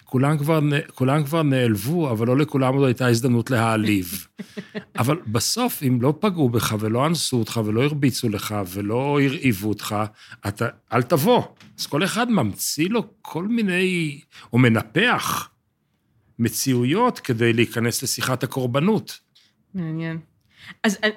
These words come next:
Speaker 2: מצד אחד, אני, אני, אני מבינה מה אתה אומר. קשה לי להזדהות עם זה. זאת אומרת, אני נולדתי, אה,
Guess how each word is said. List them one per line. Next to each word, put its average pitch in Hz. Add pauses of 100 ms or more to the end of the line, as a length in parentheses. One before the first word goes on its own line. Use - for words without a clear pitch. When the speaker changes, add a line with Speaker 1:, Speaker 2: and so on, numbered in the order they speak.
Speaker 2:
מצד 262
אחד, 247
אני, 202 (120)
אני, 170 (280)
אני 180
מבינה 190
מה 202
אתה 190
אומר. 160
קשה 196
לי 254
להזדהות 196
עם 214
זה. 151 (460)
זאת -
אומרת, 170
אני 185
נולדתי, 170
אה, 123